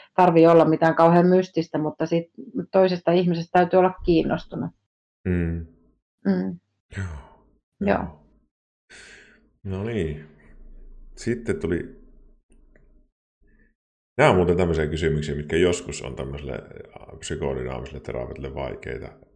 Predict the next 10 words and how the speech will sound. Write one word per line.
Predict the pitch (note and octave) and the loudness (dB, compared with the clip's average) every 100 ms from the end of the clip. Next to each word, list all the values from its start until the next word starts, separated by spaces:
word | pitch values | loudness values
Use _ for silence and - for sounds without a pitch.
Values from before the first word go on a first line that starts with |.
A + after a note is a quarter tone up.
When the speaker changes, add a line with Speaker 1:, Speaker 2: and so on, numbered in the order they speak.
| _ - | _ -10
Speaker 2:
Gran-, | G2+ E2+ D#2 D2+ - G#2 | -4 -2 -2 -8 -10 -2
nimimerkki | G2+ F#2 F2+ - | 0 2 2 -2
Grandioosi | - G#2+ G2 E2+ D#2 D2+ D2 D2+ | -4 0 0 0 0 0 0 -4
kysyy, | D2+ D2 C#2+ - | -8 -4 -6 -6
miten | G#2+ D3 E3+ A2+ | -6 -4 -4 -2
voi | G2 F#2+ | 0 0
nuorta | A2+ G#2+ E2 - | 0 0 -2 -4
auttaa | - F2 D#2 - - | -2 -2 -2 -6 -6
esiintymisjännityksen | G2+ G2 D2+ D2 C#2+ C2+ D2 C#2 C2+ B1 - - B1+ | -4 -4 -4 -4 -6 -6 -8 -6 -8 -10 -12 -14 -14
kanssa, | G#1+ A#1+ - | -14 -14 -14